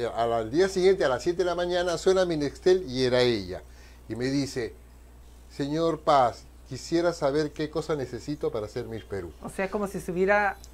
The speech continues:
Speaker 1: Claro, o sea, ya,
Speaker 2: decidido.
Speaker 1: ya esa pregunta para mí fue, pues, algo cabal, ¿no? Algo que una chica te diga, "¿Qué es lo que qui-, no, qué es lo que quiero,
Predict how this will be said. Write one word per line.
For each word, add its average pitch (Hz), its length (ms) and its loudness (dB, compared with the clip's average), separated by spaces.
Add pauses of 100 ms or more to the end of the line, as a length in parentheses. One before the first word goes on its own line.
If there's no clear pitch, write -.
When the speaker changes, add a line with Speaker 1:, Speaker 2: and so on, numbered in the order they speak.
Speaker 1:
Claro, 185 240 8
o 143 40 4
sea, 190 160 6
ya, 185 200 10
Speaker 2:
decidido. 156 260 6
Speaker 1:
ya 185 140 8
esa 226 220 2
pregunta 175 720 0 (320)
para 123 220 0
mí 147 140 0
fue, 139 280 0
pues, - 280 -6 (680)
algo 139 380 6
cabal, 107 500 4
¿no? 151 200 -2
Algo 120 280 -2
que 123 140 -4
una 139 180 -2
chica 135 340 -6
te 117 140 -4
diga, 131 240 -2
"¿Qué - 140 0
es 175 40 -2
lo 180 120 -2
que 127 200 -4 (160)
qui-, 156 220 -2
no, 143 180 -2
qué 185 120 -4
es - 20 0
lo 175 80 0
que 139 140 -6
quiero, 156 260 0